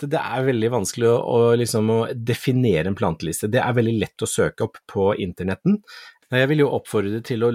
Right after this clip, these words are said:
bruke lokale produsenter og, og tenke lokalt dyrka. Fordi, eh, nå har jeg vært i en kjempefin dialog med Hagen i Hagen, en som heter Gunn der, som har produksjon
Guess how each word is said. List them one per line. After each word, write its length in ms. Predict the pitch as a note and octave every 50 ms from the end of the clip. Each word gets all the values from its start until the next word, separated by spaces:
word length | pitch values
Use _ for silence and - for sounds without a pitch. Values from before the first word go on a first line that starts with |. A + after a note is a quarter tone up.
| A2+
bruke 460 | A2+ A2+ B2 A#2+ G#2+ F2+ E2 - -
lokale 600 | G2+ G#2+ A2 - - - - F#2+ F2 F2 F2+ F2+
produsenter 920 | E2+ - - F#2+ G#2 A2 - - - F#2 E2+ E2 - _ - B2 C3 C3
og, 420 | - - - A2 G#2+ G#2+ G#2 A2 D#3+
og 100 | C3 A2+
tenke 440 | - - A#2+ F#2+ E2+ E2 - - F#2+
lokalt 560 | G#2 A#2+ A#2+ - - C3 C#3 D3 C3+ - - A#2
dyrka. 380 | A2+ B2 G#2 - - - D#3 - - - - - - - - _
Fordi, 380 | - - B2 G#2+ G2 G#2+ G#2+ A2 A2+ A#2 A#2 A#2+
eh, 540 | A#2 A#2+ A#2+ A#2+ A#2+ A#2+ A#2+ A#2 A#2+ B2 C3
nå 160 | - B2 A#2 A2
har 100 | A#2+ A#2+ A2+
jeg 40 | G#2
vært 120 | G2+ - -
i 40 |
en 100 | A2 A2
kjempefin 800 | A#2 - - - - C3 A2+ F2+ E2 D#2 - E2 - - F#2+ F#2+
dialog 400 | F#2 G#2 G#2+ G2+ F#2+ G2 G#2 G2+
med 520 | G2+ G2 F#2+ F#2+ F#2+ F#2+ F#2+ G2 G2 G#2 -
Hagen 520 | - - - B2+ A#2 G2 D#2+ D#2 E2+ E2+ G#2
i 40 |
Hagen, 540 | A#2 G#2+ A#2 B2 G2+ E2+ E2 G#2+ D3+ E3+ C#3 G#2 G2+ A2+
en 200 | G2+ G2 G2 F#2+
som 120 | - -
heter 220 | F#2 A#2 A2 G#2
Gunn 300 | G2+ F#2+ F#2+ G#2 A#2+ B2+ A#2+
der, 220 | A#2 B2+ D3 D#3+
som 240 | D3+ - - A2+ A#2
har 500 | A2 A2+ - G2 F#2+ G2 G2+ G#2 G#2 G#2 - - - - - - - _ - A#2+
produksjon 720 | - - A2 A2+ C3 - - - - F#2+ G2+ A#2 A#2+ B2